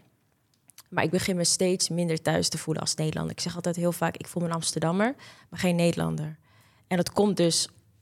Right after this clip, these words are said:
vanwege dat politieke klimaat en nu al helemaal wat er over ons, eh, gezegd wordt. Dus, eh, ja, lange termijn, dan heb je nog kans om wat te betekenen.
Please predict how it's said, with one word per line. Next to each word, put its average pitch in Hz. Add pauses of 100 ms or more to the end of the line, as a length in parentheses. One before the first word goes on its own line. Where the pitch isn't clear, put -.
(100)
vanwege 175
dat 160
politieke 160
klimaat 151
en 156
nu 156
al 151
helemaal 147
wat 139
er -
over -
ons, 147
eh, 147 (180)
gezegd -
wordt. - (800)
Dus, -
eh, 160
ja, 190
lange 170
termijn, 185 (420)
dan 175
heb 180
je 190
nog 175
kans 170
om 170
wat 165
te 165
betekenen. 160